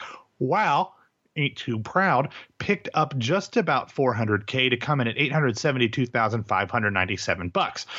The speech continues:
Obviously, the increase in performances explains those big jumps, but ten other shows saw increases of six figures as well, and five others were above ninety K in terms of increase.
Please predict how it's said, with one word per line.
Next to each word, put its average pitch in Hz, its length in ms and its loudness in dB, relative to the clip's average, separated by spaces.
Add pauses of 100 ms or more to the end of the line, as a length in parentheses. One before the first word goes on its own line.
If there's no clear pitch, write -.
(200)
Obviously, 156 460 2
the 127 180 0
increase 123 340 0
in 113 100 -2
performances 110 580 0
explains 104 480 0
those 104 180 2
big 92 320 0
jumps, 151 320 0
but 123 420 -2 (280)
ten 170 320 0 (120)
other 175 280 2
shows 254 340 2 (260)
saw 156 300 0
increases 135 640 0
of 117 100 0
six - 240 0
figures 107 380 0
as 98 180 0
well, 127 260 0
and 113 160 0
five 110 400 0 (120)
others 151 440 2 (320)
were 156 180 0
above 131 520 0
ninety 120 440 0
K 110 320 0
in 107 160 0
terms 98 320 -4
of 107 100 -2
increase. 143 540 0